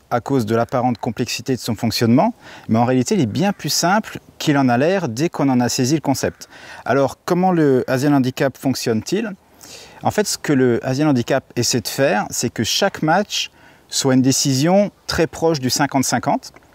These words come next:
Et pour ça, il y a un système de handicap qui va faire en sorte qu'une équipe favorite reçoive un handicap de but négatif et une équipe outsider un handicap, euh, de but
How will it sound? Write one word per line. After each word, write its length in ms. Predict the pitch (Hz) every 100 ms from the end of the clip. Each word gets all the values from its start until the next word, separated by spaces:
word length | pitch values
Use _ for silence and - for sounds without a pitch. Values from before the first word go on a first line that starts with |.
| - - -
Et 100 | 107
pour 160 | 123
ça, 180 | - 202
il 80 | 180
y 60 | 123
a 20 |
un 60 |
système 440 | - 139 - 160 151
de 60 |
handicap 480 | 127 104 - - -
qui 120 | -
va 80 | 110
faire 180 | - 127
en 40 |
sorte 400 | 123 - 135 -
qu'une 180 | - 120
équipe 280 | 120 - 101
favorite 680 | - 135 131 139 139 - - _ - _ -
reçoive 480 | 113 - 131 123 110
un 80 |
handicap 340 | 110 101 - 110
de 100 | 101
but 180 | 95 107
négatif 560 | 104 104 - 220 - 208 - - - - -
et 80 | 120
une 120 | 123
équipe 320 | - 123 -
outsider 600 | 135 - 131 117 139 190 160
un 140 | 135
handicap, 440 | 127 117 - 147 - 127
euh, 140 | 107
de 100 | 101
but 260 | 98 190